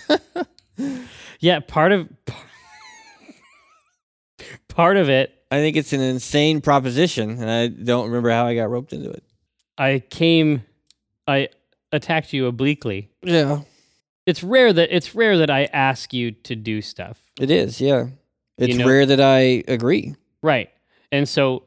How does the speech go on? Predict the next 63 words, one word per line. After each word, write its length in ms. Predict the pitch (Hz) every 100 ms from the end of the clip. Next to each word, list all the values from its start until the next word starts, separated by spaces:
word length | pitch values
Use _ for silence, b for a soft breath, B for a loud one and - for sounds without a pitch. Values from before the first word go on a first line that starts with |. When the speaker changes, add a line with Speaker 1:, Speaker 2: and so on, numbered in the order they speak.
| _ _ 135
Speaker 2:
mean, 60 |
that 160 | 165 185
by 120 | 160
itself, 500 | 135 - - 165 120
I, 60 | 131
I, 220 | 135 151
I 40 | 147
think, 180 | 175
I 80 | 170
think 160 | 151 170
the 80 | 147
request 460 | 131 - 156 -
is 60 | 127
just 180 | 139 -
so 120 | 143
rare. 400 | 120 107 139 160
You 120 | 123
didn't, 280 | 135 127 120 B 127 -
it's 160 | 143 131
like 80 |
it, 260 | 143 135 - _
<laughs> 60 | -
it 200 | 165 -
came 300 | - 170 147
from 160 | 143
a 80 | 131
different 420 | 120 - 139 131
angle. 240 | 139 156 113
You're 100 | 120
like, 100 | -
"Whoa." 200 | 330 - _ _ -
Speaker 1:
Yeah. 380 | 139 127 117 131 _ _ _ b -
Speaker 2:
I 100 | 107
do 160 | 127 180
think 160 | 214
it'll 100 | 170
be 80 | 131
fascinating, 600 | - 139 180 156 113 104
though, 200 | 101 101
and 100 | 131
I'll 60 | 135
be 100 | 143
very 260 | 131 170
interested 420 | 160 175 180 - 131
to 60 |
see 220 | 120 -
what 240 | 143 120 156
we 100 | 143
come 280 | - 110 113
up 200 | 190 -
with. 260 | 87 - _ _ _ _
Speaker 1:
Yeah, 460 | - 92 175 180 131
Speaker 2:
It's 140 | 131 156
Speaker 1:
or 20 |
Speaker 2:
a 40 |
very 160 | 160 240
Speaker 1:
s- 60 |
Speaker 2:
different 200 | 233 208
type 160 | 185 190
of 80 | 170
panel. 360 | 143 180 143 117
Like 160 | 123
this, 260 | 190 202